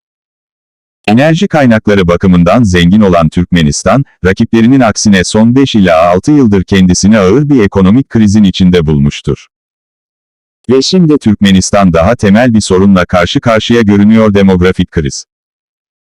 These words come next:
Türkmenistan iki bin yirmi ikide nüfus sayımına hazırlanıyor ve bu sürecin hazırlanmasında doğrudan yer alan Azatlık kaynakları, ön verilere göre bugün Türkmenistan'da iki virgül yedi eksi iki virgül sekiz milyon insanın yaşadığını iddia ediyor.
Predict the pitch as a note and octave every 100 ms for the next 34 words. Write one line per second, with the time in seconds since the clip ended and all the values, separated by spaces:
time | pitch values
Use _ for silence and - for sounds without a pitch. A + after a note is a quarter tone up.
0 | _ _ _ - A#2 C3 D3+ D3+ F3+ E3+
1 | A#2 G#2+ F#2 C#3+ C3 A#2+ A2+ G2+ G2 F#2+
2 | E2 G#2 C#3+ - G#2 F2 E2+ E2 D#2 E2+
3 | E2 F#2 D#2 D#2 E2 D#2 C#3+ - C#3 G#2
4 | G2+ F2+ F2 F2 E2 E2 D#2+ E2+ E2+ D#2
5 | F2 D3 C#3+ G#2+ F#2+ E2 G2+ G2 F2 D#2
6 | D#2+ F2+ - F2+ F2 D#2 D2 - D2+ E2
7 | A2+ _ - D#3 E3+ C#3 A2 G2+ G#2 F#2+
8 | F2 D2+ C#3+ D3+ A#2+ G#2 G2 G2 F#2 -
9 | A#2 B2 G#2+ F#2+ C3+ B2+ A2+ G#2+ G#2 F#2+
10 | A2+ F2+ - D3+ A#2 E3 C#3+ A#2+ G#2 A#2+
11 | - F#2+ D#3+ D3 A#2 G#2+ G#2 F2 E2 F#2
12 | A2+ A2+ F#2 F#2 E2+ F2 G2 F#2 E2 G2
13 | E2+ D2 C#2+ D2+ C2+ -